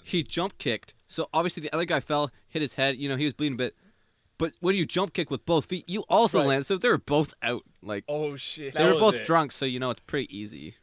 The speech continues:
Speaker 1: to get
Speaker 3: I'm
Speaker 1: out,
Speaker 3: sure that
Speaker 1: but
Speaker 3: guy moved away, like, nearly two weeks
Speaker 2: See,
Speaker 3: later.
Speaker 2: I heard a fight going on once, but then whenever I actually got to the place where I could see it, the one guy was just on the ground. So I don't think that counts.
Speaker 3: No, but, like,
Speaker 1: No, you didn't see the fight happen.
Speaker 3: I mean, I live
Speaker 2: Oh,
Speaker 3: in
Speaker 2: that means you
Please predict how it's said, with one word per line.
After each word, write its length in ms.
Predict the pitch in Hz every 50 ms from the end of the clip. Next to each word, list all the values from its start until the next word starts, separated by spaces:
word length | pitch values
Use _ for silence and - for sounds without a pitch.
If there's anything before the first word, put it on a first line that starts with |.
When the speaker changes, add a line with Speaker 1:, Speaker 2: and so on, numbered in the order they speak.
| _ _ _
Speaker 1:
to 100 | - -
get 180 | - 71 - -
Speaker 3:
I'm 80 | - 85
Speaker 1:
out, 60 | -
Speaker 3:
sure 140 | - 226 208
that 80 | 202
Speaker 1:
but 80 | 180 -
Speaker 3:
guy 180 | 147 143 139
moved 180 | 135 131 123 110
away, 380 | 113 104 101 104 104 101 104 101
like, 400 | 98 92 90 90 90 _ _ _ _ _ _ _
nearly 380 | - 117 117 113 110 107 107 101
two 200 | - - 117 107
weeks 220 | 101 92 87 -
Speaker 2:
See, 180 | - 90 - -
Speaker 3:
later. 60 | 147 156
Speaker 2:
I 60 | 180
heard 480 | 196 165 151 151 147 147 131 135 139 151
a 80 | 165
fight 380 | 156 - - 160 165 170 170 165
going 260 | 165 170 165 170 175
on 240 | 170 170 175 185 190
once, 320 | 208 220 240 233 - -
but 240 | - - 143 135 135
then 240 | 139 139 139 139 135
whenever 420 | 139 139 135 131 127 131 139 139
I 220 | 135 135 131 127 - - _ _ _
actually 300 | 127 123 - - - 131
got 280 | 120 127 120 117 120 -
to 60 | - 123
the 60 | 123
place 220 | - 131 127 - -
where 60 | 117
I 40 | 110
could 140 | 117 110 -
see 200 | - 117 120 131
it, 160 | 151 - -
the 60 | 127
one 180 | 120 123 123 123
guy 100 | 123 120
was 140 | 117 117 113
just 100 | - -
on 120 | 123 113 110
the 80 | 110
ground. 480 | - - 120 117 110 104 101 104 107 _ _ _ _ _ _ _ _ _ _ _
So 380 | - - - 127 113 110 107
I 80 | 101 110
don't 120 | 117 113
think 140 | - 110 -
that 140 | - - -
counts. 360 | - 101 95 - _ _ _ -
Speaker 3:
No, 360 | 110 107 107 98 95 95 90
but, 140 | 95 98 95
like, 160 | 95 92 92
Speaker 1:
No, 140 | 107 120 120
you 100 | 117 120
didn't 160 | 127 135 101 -
see 140 | - 127
the 140 | 123 - -
fight 380 | - - - 110 104 - - -
happen. 360 | - 110 98 78 - - - - - _ _ - -
Speaker 3:
I 40 | 127
mean, 100 | 127 131 143
I 140 | 131 151
live 160 | 165 180 190 185
Speaker 2:
Oh, 60 | 202
Speaker 3:
in 60 | 190
Speaker 2:
that 100 | 202 208
means 180 | 240 226 160 160
you 100 | 208